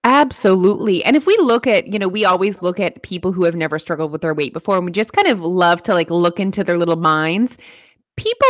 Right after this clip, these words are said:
that h-, have not struggled with their weight or haven't yo-yo dieted their whole life, they don't just, like, take the summer off caring. Like, they stay connected. They, they, maybe they gain a little bit of weight in the summer, but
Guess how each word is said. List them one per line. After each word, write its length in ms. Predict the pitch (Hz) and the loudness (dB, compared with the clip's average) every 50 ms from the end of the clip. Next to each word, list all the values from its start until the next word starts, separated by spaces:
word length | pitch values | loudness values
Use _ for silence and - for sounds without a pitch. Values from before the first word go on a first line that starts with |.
| - | 4
that 180 | 320 247 202 - | 4 0 0 0
h-, 240 | 214 185 180 170 208 | -6 -8 -6 -6 -4
have 280 | 190 208 190 180 180 | 0 2 0 2 2
not 320 | 208 180 160 175 - - - | 0 2 2 2 0 0 -2
struggled 320 | - 185 170 170 170 165 | -2 -2 0 0 0 -4
with 100 | 170 165 | -4 -2
their 160 | 175 165 165 | 0 0 0
weight 380 | 156 151 147 156 196 233 240 _ - | 0 -2 -2 -4 -4 -8 -10 _ -4
or 120 | 170 185 190 | -4 -2 0
haven't 300 | 196 180 180 185 165 165 | 0 0 0 -2 -4 -2
yo-yo 320 | 170 165 170 170 165 170 | -2 0 0 0 0 0
dieted 400 | 165 160 151 156 156 151 165 160 | 0 0 0 0 0 0 -2 -2
their 140 | 156 156 160 | -2 -2 -2
whole 160 | 170 165 160 | 0 0 0
life, 240 | 147 143 165 220 - _ - | 0 0 -2 -2 -6 _ -2
they 100 | - 339 | 0 2
don't 200 | 403 466 494 - | 2 2 2 2
just, 160 | 440 381 - | 0 0 0
like, 180 | - - - _ _ _ - | -2 -4 -4 _ _ _ -4
take 300 | 214 226 233 - - - | -2 -2 -2 -2 -4 -8
the 100 | 196 196 | -8 -6
summer 300 | - 233 196 196 185 180 | -2 -2 -2 0 2 2
off 380 | 185 185 185 180 175 - - - | 2 4 4 2 2 -2 -6 -8
caring. 520 | - 190 190 185 156 120 101 120 175 202 _ _ _ _ - | -4 -2 -2 -2 -4 -6 -8 -14 -14 -16 _ _ _ _ -4
Like, 280 | 208 226 233 233 - _ - - - - _ _ - | -2 -2 -2 -2 -6 _ -20 -20 -20 -20 _ _ -2
they 160 | 277 294 320 | 0 0 0
stay 460 | 311 - - - - 247 208 214 247 | 0 -4 -14 -6 -2 0 0 0 0
connected. 680 | 262 - - 403 415 339 247 240 247 - 247 247 269 226 | -2 -4 -8 -4 -2 -2 -2 -2 _ -4 -2 -2 -2 0
They, 180 | 247 254 226 - - | 0 -2 -2 -2 -6
they, 240 | 180 175 196 202 190 | -4 -2 -2 -2 -2
maybe 340 | 170 185 170 156 190 277 | -2 -4 -4 -2 -2 -2
they 200 | 349 523 494 359 | 0 0 0 0
gain 220 | 254 262 226 208 190 | 0 -2 -2 -2 -2
a 60 | 190 | -2
little 200 | 180 170 170 165 | 0 0 0 0
bit 100 | 170 165 | 0 0
of 100 | 165 160 | -2 0
weight 220 | 156 160 156 - | 0 -2 -4 -2
in 40 | 139 | -4
the 80 | 160 175 | -6 -8
summer, 440 | - - 156 151 165 175 220 277 269 | -4 -2 -4 -2 0 0 0 0 0
but 220 | 277 254 214 - | 0 -2 -2 -4